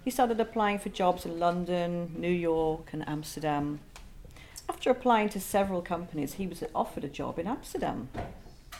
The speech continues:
He seemed very keen to make the move and wanted to give his answer within the week. I had just one week to decide if we would go.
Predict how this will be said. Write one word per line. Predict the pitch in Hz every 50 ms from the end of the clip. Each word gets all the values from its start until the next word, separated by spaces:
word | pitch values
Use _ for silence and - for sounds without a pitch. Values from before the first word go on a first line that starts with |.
| - - - - - - - -
He | - - 233
seemed | 240 - 269 214 156
very | 143 143 135 160 170
keen | 165 - - 165 151
to | - - 156
make | 151 151 151 151 -
the | 151
move | 151 156 165 160 147 139 123 - - - - - - - - - - -
and | - 175 170
wanted | 185 185 180 -
to | -
give | - 190 170
his | 165 151 -
answer | - 175 185 220 - - 156
within | 143 147 - 151 147
the | 143 143
week. | 135 170 180 135 - - - - - - - - - - - - - - - - -
I | - 185
had | 196 180 175
just | - 170 - -
one | 180 180 185 196 202 202 196
week | 190 202 190 - -
to | - 151
decide | 165 156 - - 190 185 175 156 139 143
if | 143 - -
we | 160 156
would | 156 151 151
go. | - 165 160 151 131 -